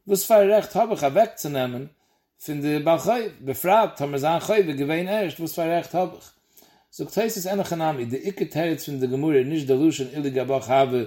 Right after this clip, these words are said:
לא מן החוה גובה. די עיקר תירוץ איז דער צווייטער חלק. דהאי תירא דעסקן,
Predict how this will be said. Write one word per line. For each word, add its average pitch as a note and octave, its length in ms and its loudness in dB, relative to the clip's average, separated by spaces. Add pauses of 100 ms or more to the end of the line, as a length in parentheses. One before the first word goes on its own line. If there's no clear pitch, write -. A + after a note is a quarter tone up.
(420)
לא B2+ 160 2
מן C3 140 0
החוה A#2+ 380 0
גובה. G#2+ 240 -2
די A2 100 -6
עיקר F#3+ 240 0
תירוץ E3 400 -4
איז C#3+ 120 -4
דער B2+ 100 -8
צווייטער D3+ 480 -2
חלק. F#2+ 380 -4 (560)
דהאי D#3+ 380 4
תירא F#3+ 400 0
דעסקן, D3 760 -2